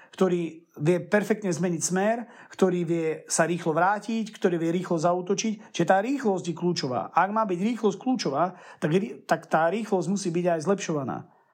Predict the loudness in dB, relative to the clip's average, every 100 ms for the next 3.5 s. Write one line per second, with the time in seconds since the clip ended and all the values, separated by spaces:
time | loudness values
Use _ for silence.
0 | _ -2 2 2 2 2 0 0 -2 0
1 | 0 -2 -4 -12 _ _ _ 2 2 2
2 | 0 0 0 0 -2 0 0 0 0 0
3 | -4 -6 -6 -8